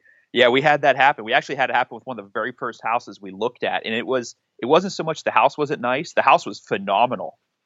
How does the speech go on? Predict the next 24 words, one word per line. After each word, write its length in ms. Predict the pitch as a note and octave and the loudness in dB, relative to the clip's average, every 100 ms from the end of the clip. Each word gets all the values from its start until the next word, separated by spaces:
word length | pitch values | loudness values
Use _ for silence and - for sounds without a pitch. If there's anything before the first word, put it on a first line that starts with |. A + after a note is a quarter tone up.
| _ - | _ 2
but 140 | C3+ | 2
it 80 | C#3+ | 2
was 140 | E3 | -2
one 140 | F3 E3+ | -2 0
of 40 | |
those, 220 | C#3+ A#2+ - | 0 0 0
"Why 240 | C3 C#4+ | 0 2
is 140 | D#4 G3+ | -2 -6
this 160 | F#3+ | -10
so 200 | - D#3+ | -6 -6
cheap?" 400 | A2 - B2 E2 - - | -6 -8 -8 -10 -16 -8
You 80 | A#2 | -4
know, 60 | |
it 40 | G#2 | -4
was 100 | - | -2
sixty-eight 480 | G3+ - G3+ F#3 D#3+ | -4 -4 -2 0 2
acres. 440 | D3 C#3+ C#3+ D3 | 0 0 -6 -2
The 80 | - | 2
house 320 | A#2+ D#3+ - | 4 4 2
was, 180 | A2 - _ _ - | -8 -10 _ _ -2
I 60 | C3+ | 0
mean, 240 | A2 F#2 _ _ - | 0 -6 _ _ -10
beautiful. 500 | A#2 B2+ A#2+ - F2 - | -2 0 0 -2 -10 -10
He-, 160 | E3 | -14